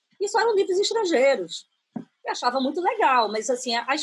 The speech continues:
era, eram experiências muito diferentes do nosso contexto. Contexto histórico,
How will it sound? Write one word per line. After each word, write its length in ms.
era, 300
eram 140
experiências 720
muito 360
diferentes 340
do 60
nosso 200
contexto. 460
Contexto 300
histórico, 580